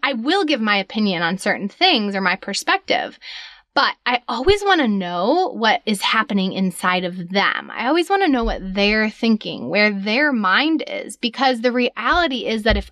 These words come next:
I constantly just give answers, if I just tell you guys what to do, then you're just gonna create something that's a manifestation of my thinking.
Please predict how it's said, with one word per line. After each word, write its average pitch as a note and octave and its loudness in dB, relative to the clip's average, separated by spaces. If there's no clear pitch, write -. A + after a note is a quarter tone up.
I B3 2
constantly G#3+ -2
just F#3+ -4
give G3+ 2
answers, F3+ -4
if G#3 -6
I A#3+ 2
just C#4+ -2
tell A3 0
you A3+ -2
guys G3+ 0
what F#3 0
to G#3+ -4
do, E3 2
then C4 0
you're C4+ 4
just G4 -4
gonna C4+ 2
create A#3+ -2
something G#3+ 0
that's G3 0
a G#3 0
manifestation F#3+ 0
of F3+ -4
my C4+ 2
thinking. - -14